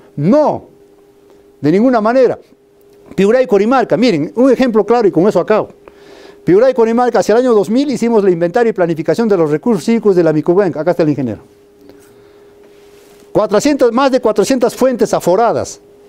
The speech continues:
georreferenciado. El año dos mil nueve,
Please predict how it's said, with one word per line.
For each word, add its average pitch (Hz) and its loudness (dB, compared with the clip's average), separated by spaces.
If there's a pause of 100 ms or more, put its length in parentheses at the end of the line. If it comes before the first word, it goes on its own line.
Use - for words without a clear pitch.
(220)
georreferenciado. 196 0 (460)
El 185 2
año 277 2
dos 214 0
mil 247 2
nueve, 254 0